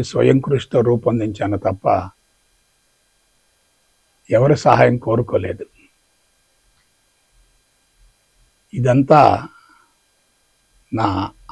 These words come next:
అంతరంగం నుండి బహిర్గతమైంది తప్ప ప్రపంచం నుండి సేకరించలేదు, స్వీకరించలేదు.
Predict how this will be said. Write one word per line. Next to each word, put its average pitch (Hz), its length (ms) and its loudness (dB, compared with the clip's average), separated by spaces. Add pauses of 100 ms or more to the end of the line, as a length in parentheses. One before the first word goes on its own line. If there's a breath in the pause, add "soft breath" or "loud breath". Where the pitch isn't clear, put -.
అంతరంగం 139 640 6
నుండి 135 260 6
బహిర్గతమైంది 117 800 0 (100)
తప్ప 98 220 -2 (1500)
ప్రపంచం 139 500 0
నుండి 127 260 0
సేకరించలేదు, 113 800 -2 (100)
స్వీకరించలేదు. 101 800 -8